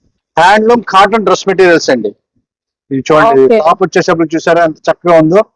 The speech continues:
Speaker 1: రెండున్నర మీటర్ ఖచ్చితంగా ఉంటుందండి. చక్కగా ఎంత పర్సనాలిటీ అంటే ఫోర్ ఎక్స్ఎల్,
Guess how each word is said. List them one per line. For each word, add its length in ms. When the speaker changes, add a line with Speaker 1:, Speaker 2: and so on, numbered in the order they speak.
Speaker 1:
రెండున్నర 440
మీటర్ 240
ఖచ్చితంగా 500
ఉంటుందండి. 500
చక్కగా 500
ఎంత 240
పర్సనాలిటీ 540
అంటే 180
ఫోర్ 180
ఎక్స్ఎల్, 600